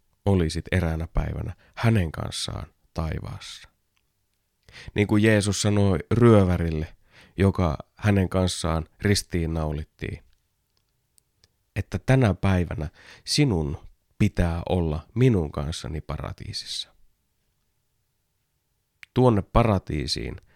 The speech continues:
Jeesus haluaa sinut. Ja tuonne paratiisiin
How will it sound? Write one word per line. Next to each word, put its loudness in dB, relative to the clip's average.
Jeesus 4
haluaa -4
sinut. -12
Ja -4
tuonne 6
paratiisiin 0